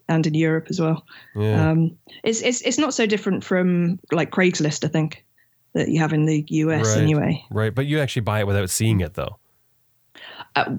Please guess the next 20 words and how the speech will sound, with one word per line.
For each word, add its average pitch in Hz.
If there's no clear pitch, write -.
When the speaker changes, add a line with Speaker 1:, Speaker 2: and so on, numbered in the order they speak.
Speaker 1:
we, -
I 247
don't 302
know -
that 247
Speaker 2:
Physically. 240
Speaker 1:
everybody 190
does, 165
but -
yes, 190
I, 156
yes, 185
I 185
did. 165
Um, 208
because 247
I, 226
I 240
know 240
no, 247